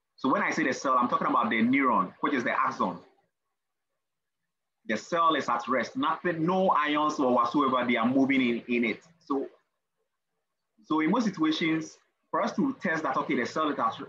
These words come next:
at rest, we use a device known as oscilloscope. So when you test, it will give you the voltage of what? Of, um, the, the voltage number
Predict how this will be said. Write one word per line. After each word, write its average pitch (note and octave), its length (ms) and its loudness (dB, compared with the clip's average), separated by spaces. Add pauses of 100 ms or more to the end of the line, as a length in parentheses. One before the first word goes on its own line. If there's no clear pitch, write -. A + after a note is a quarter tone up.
at A2 160 -4
rest, A#2+ 240 -2
we B2+ 120 2
use F#3+ 340 0 (680)
a C3 120 -2
device C3+ 440 -2
known D#3+ 220 0
as A2+ 300 -4
oscilloscope. C3 640 -2 (960)
So C3 80 -2
when G3+ 140 0
you A3 80 2
test, - 340 -6 (880)
it C3+ 120 -2
will D#3 80 0
give A3+ 120 2
you G#3+ 80 4
the C#3 120 0
voltage E3 600 0 (1600)
of C3 220 -2
what? C3 300 0 (100)
Of, B2+ 300 -2
um, B2 580 2 (300)
the, C3 220 -2 (680)
the F3 100 -2
voltage E3 520 -2 (480)
number C3+ 460 0